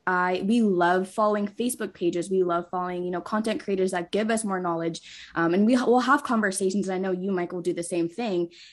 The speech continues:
and it's just a way to continue to expand who you are, and I think especially with the service that I have, it's just helping you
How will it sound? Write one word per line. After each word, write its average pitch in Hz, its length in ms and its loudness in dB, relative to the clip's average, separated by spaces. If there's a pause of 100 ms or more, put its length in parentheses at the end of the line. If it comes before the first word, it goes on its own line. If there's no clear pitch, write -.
(140)
and 196 340 -2
it's 202 140 -2
just 262 180 -4
a - 20 4
way 247 160 2
to 262 80 -2
continue 226 380 -2
to 220 80 -4
expand 196 500 -4 (100)
who 202 160 -4
you 196 200 -2
are, 190 500 -2
and 190 140 -4
I 180 80 -4
think 196 400 -4 (240)
especially 196 380 0
with 185 200 -4
the 170 60 -4
service 175 360 0
that - 160 -8
I 190 180 4
have, 175 460 0 (360)
it's 202 140 4
just 226 180 2
helping 233 540 6
you 208 400 4